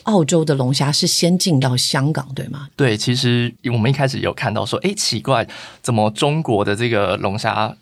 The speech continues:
Speaker 2: 数量确实下降，然后我们有看到一些新闻是说，诶，龙虾先到香港之后，然后香港的这些澳洲龙虾再走私到中国，所以说我们又回去看说，诶，那香港的那个澳洲龙虾的那个进口量的数字又有什么样子的变化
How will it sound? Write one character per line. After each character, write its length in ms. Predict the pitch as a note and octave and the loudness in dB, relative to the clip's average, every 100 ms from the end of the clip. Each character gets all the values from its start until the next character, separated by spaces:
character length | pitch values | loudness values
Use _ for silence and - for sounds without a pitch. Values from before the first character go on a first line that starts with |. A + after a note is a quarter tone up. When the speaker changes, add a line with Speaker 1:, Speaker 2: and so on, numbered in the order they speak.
| _ | _
Speaker 2:
数 160 | - D3 | -2 0
量 160 | C3 B2 | 2 2
确 140 | B2+ | 0
实 120 | A2 | -2
下 280 | - A2 - | -4 -4 -4
降， 260 | - G2 E2 | -6 -6 -2
然 80 | A#2+ | 0
后 80 | |
我 60 | B2+ | 0
们 100 | G#2+ | 0
有 80 | G#2 | 0
看 160 | G#2 | 0
到 100 | A#2 | 0
一 20 | A2+ | 0
些 160 | A2+ | -2
新 200 | G#2 A2+ | -2 -2
闻 140 | G2 G#2+ | -2 -4
是 100 | A2 | -4
说， 220 | - F#2+ | -4 -2
诶， 180 | - D#3+ - - _ | -2 -4 -10 -20 _
龙 180 | - C3 | -2 0
虾 160 | C#3 D3 | 0 0
先 140 | D3+ | 2
到 100 | D3 | 2
香 240 | C3+ B2+ B2 | 2 0 0
港 160 | F#2+ | -2
之 140 | A2 G#2+ | -2 -2
后， 160 | A#2 | -2
然 80 | G#2 | -2
后 60 | A#2+ | 0
香 200 | C3 C3+ | 0 0
港 160 | A2 | -2
的 160 | D#2+ - - _ - | -4 -10 -14 _ -6
这 120 | B2 | -2
些 100 | A#2+ | 0
澳 180 | - B2 | 0 0
洲 120 | A#2 | -2
龙 140 | G#2+ A#2 | -4 -2
虾 120 | G2+ | -2
再 160 | B2+ G#2+ | -2 -4
走 300 | - D2 - | -6 -8 -6
私 240 | - G#2 | -6 -2
到 200 | A2 G2+ | 0 -2
中 320 | - G2 F#2 A#2+ | -4 -8 -6 -6
国， 260 | G#2 - - | -6 -8 -12
所 120 | - | -4
以 40 | B2+ | 0
说 80 | C3 | 0
我 60 | |
们 80 | G#2 | 0
又 60 | A#2+ | -2
回 160 | B2 | -2
去 260 | - A#2+ G#2+ | -2 -2 -4
看 280 | - A2+ G#2 | -2 -4 -2
说， 140 | A2 | -2
诶， 100 | C3 | 0
那 180 | C#3 C#3+ - - | 2 0 -2 -18
香 240 | - B2+ C3 | -4 -2 0
港 200 | C3 F2+ | 0 -2
的 80 | G2+ | 0
那 100 | A2+ | -2
个 80 | |
澳 160 | - B2+ | 0 -2
洲 160 | A#2 A2+ | -2 -2
龙 160 | G2+ | -2
虾 160 | A#2 A2 | -2 -2
的 80 | G2+ | 0
那 100 | A#2 | 0
个 80 | |
进 200 | G#2+ A2+ | 0 -2
口 200 | G#2 - - | -2 -4 -6
量 220 | A#2+ G2+ | -4 -4
的 60 | |
数 220 | F2+ B2 G#2+ | -2 -2 -2
字 120 | G#2+ | -2
又 140 | A2+ | -2
有 60 | F#2 | -2
什 120 | F2+ | -6
么 60 | - | -4
样 140 | G#2 | -4
子 80 | - | -6
的 60 | - | -8
变 220 | A2+ - | -4 -4
化 220 | - - | -4 -6